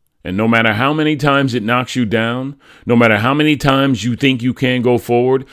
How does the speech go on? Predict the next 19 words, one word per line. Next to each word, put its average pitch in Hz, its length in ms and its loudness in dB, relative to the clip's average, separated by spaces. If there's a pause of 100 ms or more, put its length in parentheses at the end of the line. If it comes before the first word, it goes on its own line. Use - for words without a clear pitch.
(160)
no 127 120 2
matter 120 220 4
how 135 140 4
many 147 200 2
times 139 340 0
things 135 260 0
just 127 220 -2
don't 131 240 2
go 127 200 4
right, 123 380 2 (540)
you 117 80 2
know, 135 220 4
anybody 139 440 0
can 78 200 -12
quit. 131 380 -4 (420)
Anybody 160 400 0
can 85 160 -6
do 82 160 -6
that. 73 320 -10